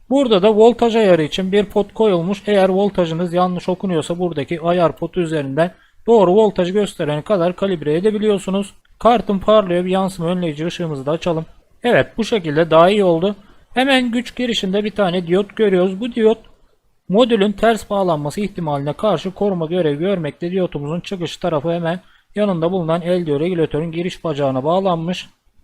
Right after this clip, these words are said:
Regülatör yetmiş bir otuz üç. Otuz üç sayısı bu regülatörün üç nokta üç volt olduğunu gösteriyor.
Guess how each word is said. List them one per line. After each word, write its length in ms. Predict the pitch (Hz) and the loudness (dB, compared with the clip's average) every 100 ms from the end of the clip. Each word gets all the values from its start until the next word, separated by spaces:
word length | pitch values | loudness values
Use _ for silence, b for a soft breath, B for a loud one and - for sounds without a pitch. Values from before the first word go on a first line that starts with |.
| _ 165 | _ -2
Regülatör 560 | 226 262 247 180 220 | -2 2 2 4 2
yetmiş 540 | 214 196 226 233 - 220 | 2 0 0 -2 -4 0
bir 80 | |
otuz 320 | 233 208 208 202 | 0 0 -2 -4
üç. 220 | 202 - _ - - | -4 -14 _ -20 -8
Otuz 300 | - 233 269 254 | -4 -2 -2 -4
üç 240 | - - - | -6 -12 -18
sayısı 560 | - 240 247 - 220 226 - | -4 -2 -2 -2 -4 -4 -4
bu 120 | 226 | 0
regülatörün 540 | 240 226 202 190 196 196 | 2 2 0 0 -2 -2
üç 220 | 208 - | -6 -4
nokta 240 | 185 - 180 | -8 -4 -4
üç 180 | 185 | -4
volt 200 | 180 156 | -6 -4
olduğunu 340 | 170 180 160 143 | -4 -4 -4 -4
gösteriyor. 540 | 165 - 208 185 196 | -4 -4 -4 -2 -2